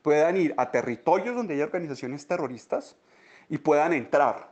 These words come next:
militarmente a neutralizarlas. Eso fue lo que sucedió con Al Qaeda. Esta es la resolución que se hizo después del once de septiembre para que Estados Unidos pudiera entrar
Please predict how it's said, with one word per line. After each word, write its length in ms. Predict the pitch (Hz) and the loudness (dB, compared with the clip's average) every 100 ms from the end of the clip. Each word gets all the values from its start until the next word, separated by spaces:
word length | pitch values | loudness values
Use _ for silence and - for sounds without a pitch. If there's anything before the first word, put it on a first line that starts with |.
| - | -10
militarmente 880 | 123 113 - 117 120 123 120 139 139 | -8 -6 0 0 0 -2 -2 -2 -2
a 80 | 139 | 0
neutralizarlas. 920 | 135 104 107 101 95 147 120 - - _ _ _ _ _ _ | -2 -4 -4 -4 0 0 0 -6 -16 _ _ _ _ _ _
Eso 200 | 120 156 | -4 -2
fue 120 | 185 | 0
lo 140 | 185 185 | 0 0
que 100 | 165 | -4
sucedió 720 | 143 131 120 127 135 - - | -6 -6 -2 2 2 0 -2
con 200 | - 170 | 0 2
Al 220 | 180 175 175 | 2 0 0
Qaeda. 400 | 196 165 143 160 | 2 2 2 0
Esta 160 | 160 | -4
es 140 | 160 160 | -4 -2
la 100 | 151 | -2
resolución 460 | 156 143 120 120 | -2 -8 -6 -8
que 100 | 117 | -6
se 100 | 143 | -6
hizo 140 | 131 107 | -6 -6
después 260 | 101 123 | -4 -2
del 140 | 135 170 | 0 0
once 180 | 170 | -2
de 40 | 170 | -4
septiembre 500 | 196 - 156 143 156 - _ | -6 -4 -4 -4 -8 -16 _
para 240 | - 135 131 | 2 2 2
que 80 | |
Estados 460 | 139 - 156 185 202 | -4 2 2 2 0
Unidos 480 | 190 160 175 170 - _ _ | -6 -6 -6 -8 -18 _ _
pudiera 500 | - 143 143 151 151 | -2 0 2 2 2
entrar 600 | 170 170 180 143 - - | 0 2 4 4 0 -6